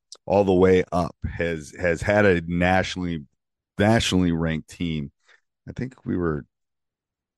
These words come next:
were we top twenty or top twenty-five one point nationally? But anyway, um, and I've done that, and I, and I, you know, what am I doing? I'm getting ready for spring. I know what it is to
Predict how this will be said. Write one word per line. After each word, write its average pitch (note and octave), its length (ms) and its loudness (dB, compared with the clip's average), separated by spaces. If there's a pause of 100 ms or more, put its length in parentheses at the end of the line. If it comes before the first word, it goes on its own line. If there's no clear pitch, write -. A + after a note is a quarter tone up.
(100)
were F#2+ 120 -10
we G#2 120 -6
top A#2 280 -6
twenty G#2+ 300 -4
or E2+ 100 -6
top - 260 -4
twenty-five C#2 680 -8 (480)
one C#2+ 180 -8
point - 320 -10
nationally? C2 640 -12
But - 180 2 (220)
anyway, B2+ 280 4 (400)
um, G2 340 0 (160)
and G#2 140 0
I've A2 180 2
done A#2+ 220 4
that, F2+ 160 -2
and E2+ 100 -8
I, F2+ 340 -6
and F2+ 180 -6
I, F#2+ 140 2
you G2 220 -4
know, F2+ 160 -2
what G2 200 0
am G#2 80 0
I G#2+ 180 2
doing? E2 400 -6
I'm F#2 140 -6
getting F#2 220 -4
ready F#2 220 2
for F2+ 200 -8
spring. F2+ 440 0
I F2 240 -4
know G2 200 -2
what F2+ 120 0
it F2 120 -4
is G2 340 -2
to D2+ 200 -10